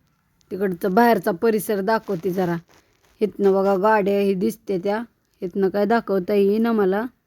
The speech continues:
आ, इथं पार्किंग आहे बघा, आणि पार्किंगच्या आतल्या साईडला असं खोप केली आणि मस्तपैकी जेवायला. आता इकडून दाखवते बघा, गाड्या लय भारी दिसते त्या.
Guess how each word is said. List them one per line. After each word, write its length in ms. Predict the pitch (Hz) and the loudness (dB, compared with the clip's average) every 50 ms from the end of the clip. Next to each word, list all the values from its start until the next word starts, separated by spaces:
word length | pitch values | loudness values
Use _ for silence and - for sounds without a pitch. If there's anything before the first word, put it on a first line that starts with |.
| _ _ _ _ _ _ _ _ _ _ _ _ _ _ _ _ - | _ _ _ _ _ _ _ _ _ _ _ _ _ _ _ _ -6
आ, 280 | 196 190 190 185 185 185 | -2 0 0 2 2 2
इथं 320 | 190 190 185 180 - 202 | 2 2 0 0 -2 -4
पार्किंग 520 | 180 - 226 226 214 196 160 - 190 190 185 | -2 0 0 0 0 0 0 0 0 2 2
आहे 120 | 190 190 | 2 0
बघा, 260 | 175 185 180 180 190 202 240 - _ _ _ _ _ _ _ _ _ _ _ 269 262 | 0 0 0 0 -2 -2 -4 -8 _ _ _ _ _ _ _ _ _ _ _ -20 -12
आणि 280 | - 202 190 190 190 190 | -8 -6 -4 -2 -2 -2
पार्किंगच्या 840 | 175 165 214 208 202 170 - - 185 190 170 175 - 214 220 233 254 247 - _ _ _ - | -2 -2 -2 -2 -4 -4 -2 -2 -2 -2 -2 -2 -2 0 0 0 -2 -2 -6 _ _ _ -10
आतल्या 360 | - 202 175 202 190 190 190 | -8 -6 -4 -2 -2 -2 -2
साईडला 520 | - 202 208 208 185 190 190 214 240 277 294 - _ _ _ _ _ _ _ _ _ - | -2 0 0 0 0 0 0 0 0 -2 -2 -4 _ _ _ _ _ _ _ _ _ -16
असं 160 | 180 - - 170 - | -12 -10 -10 -6 -2
खोप 260 | - 233 220 214 - | 0 2 2 0 -2
केली 300 | - - 233 220 208 214 | -4 -2 0 0 2 2
आणि 180 | 220 220 220 220 | 0 0 0 0
मस्तपैकी 540 | 208 202 196 _ - 180 175 196 190 190 | -2 -4 -4 _ -10 -6 -4 -2 -2 -2
जेवायला. 400 | 190 180 214 208 190 175 170 170 | 0 0 0 0 0 0 -2 -2
आता 200 | 175 180 170 - 180 185 | -4 -4 -4 -4 -2 -2
इकडून 400 | 247 226 - 220 202 208 208 202 | -2 0 0 0 2 2 2 2
दाखवते 400 | 226 220 214 - 202 175 196 190 | 0 0 -2 -2 -4 -4 -2 -2
बघा, 240 | 196 196 196 202 | -2 0 0 0
गाड्या 360 | 196 196 226 226 220 202 208 196 | 0 2 2 2 2 2 0 0
लय 160 | 208 208 208 | 2 0 2
भारी 260 | 208 226 220 208 202 | 2 2 0 0 0
दिसते 360 | 185 196 208 196 _ - 180 | -2 -2 -4 -4 _ -10 -10
त्या. 140 | 165 - | -8 -10